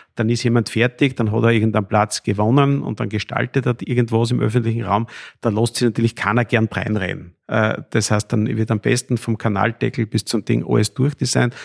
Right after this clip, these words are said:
und ja, kein Futzel wird mehr herumtan. Äh, das ist im öffentlichen Raum aus meiner Sicht, aber es ist ganz subjektive Meinung von mir, sicher ni-, auch nicht die Fachmeinung, äh, aller hier in der Stadt,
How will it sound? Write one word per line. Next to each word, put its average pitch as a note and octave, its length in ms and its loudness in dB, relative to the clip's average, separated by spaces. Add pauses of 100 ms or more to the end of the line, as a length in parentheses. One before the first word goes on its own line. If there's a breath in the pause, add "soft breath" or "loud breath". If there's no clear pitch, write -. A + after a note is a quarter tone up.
(140)
und A#2 220 -4
ja, A2+ 180 4
kein A#2+ 460 0
Futzel B2 560 0
wird A2+ 160 4
mehr A2 140 2
herumtan. A#2+ 600 0 (400 loud breath)
Äh, B2 240 2 (2000)
das C3+ 200 -2
ist D3 120 -2
im C#3+ 120 2
öffentlichen C#3+ 520 0
Raum A#2 280 2
aus C#3+ 160 2
meiner A#2+ 340 2
Sicht, D#3+ 280 2
aber B2+ 60 4
es A#2+ 80 0
ist B2+ 180 0
ganz B2+ 280 -2
subjektive C3+ 680 0
Meinung B2 340 2
von A2+ 220 -6
mir, C3+ 260 2 (260 loud breath)
sicher C3 280 -4
ni-, B2 120 -2
auch A#2 180 -2
nicht A#2+ 200 -4
die A#2 60 -6
Fachmeinung, A#2 640 0
äh, - 80 -14
aller A2+ 640 -2
hier A#2 160 -2
in A2+ 80 -4
der A2+ 80 -4
Stadt, A#2+ 360 -4